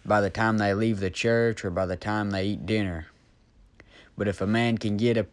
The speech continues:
people interested in the Bible, then that will do more for them than just a good sermon.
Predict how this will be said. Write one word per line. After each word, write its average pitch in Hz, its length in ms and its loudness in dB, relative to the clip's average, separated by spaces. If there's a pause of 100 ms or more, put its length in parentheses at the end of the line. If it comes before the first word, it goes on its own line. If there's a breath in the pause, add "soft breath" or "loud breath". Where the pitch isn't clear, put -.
(340)
people 110 320 0
interested 117 720 0
in 107 80 0
the 101 80 0
Bible, 95 560 2 (640 soft breath)
then 95 380 -2
that 117 220 4
will 107 80 0
do 107 180 0
more 107 220 0
for 101 160 -4
them 101 220 0
than 90 160 -4
just 98 260 -4
a 95 140 -2
good 95 200 -2
sermon. 95 540 -2